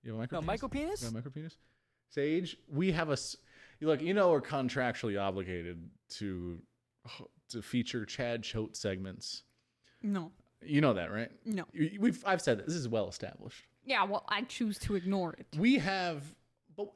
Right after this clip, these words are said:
Speaker 1: this time, Chad Choate, he gave us a special message. It's December. It's Christmas time, right? It's holiday season.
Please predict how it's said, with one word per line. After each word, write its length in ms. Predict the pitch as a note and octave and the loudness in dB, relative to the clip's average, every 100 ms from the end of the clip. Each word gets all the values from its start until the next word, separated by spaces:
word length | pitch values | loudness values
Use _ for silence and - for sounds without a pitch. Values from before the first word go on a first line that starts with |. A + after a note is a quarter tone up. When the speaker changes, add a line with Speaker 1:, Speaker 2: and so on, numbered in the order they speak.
| - - - | -18 -16 -2
Speaker 1:
this 220 | G#3 A#3+ | -2 0
time, 400 | A#3 A3 A3 G#3 | -2 -2 -2 -4
Chad 300 | - F#3 F3+ | -2 0 0
Choate, 240 | E3+ D3+ | 0 0
he 60 | C#3+ | 2
gave 180 | D3+ D3 | 0 0
us 160 | B2+ | -2
a 60 | A#2+ | -6
special 680 | - - - C#3+ - C#3+ C3 | -6 -6 0 0 0 -4 -2
message. 500 | A#2 G2+ - G#2 - | 0 -2 -4 -8 -10
It's 180 | E3 D3+ | -10 -10
December. 500 | - C#3+ C3 A#2+ A#2+ | -8 -6 -4 -2 -2
It's 160 | A#2+ - | -4 -8
Christmas 580 | - - B2 - F#2 - | -10 -6 -6 -6 -10 -8
time, 340 | A2 F#2 F2+ | -8 -8 -8
right? 240 | F#2+ G#2+ A2+ | -6 -6 -6
It's 120 | - | -10
holiday 380 | - E3+ C3+ A2 | -8 -4 -2 -2
season. 460 | - D#3 A2 A2+ | -2 -4 -4 -8